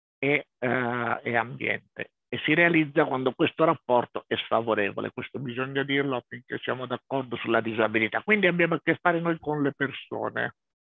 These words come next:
le persone che sono disabili propriamente dette e le persone che siamo noi, che,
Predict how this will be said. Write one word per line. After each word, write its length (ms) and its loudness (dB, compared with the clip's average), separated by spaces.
le 160 2
persone 720 2
che 340 2
sono 520 0
disabili 600 2
propriamente 640 -2
dette 300 0
e 60 6
le 120 4
persone 420 -2
che 120 -10
siamo 320 -2
noi, 340 2
che, 480 6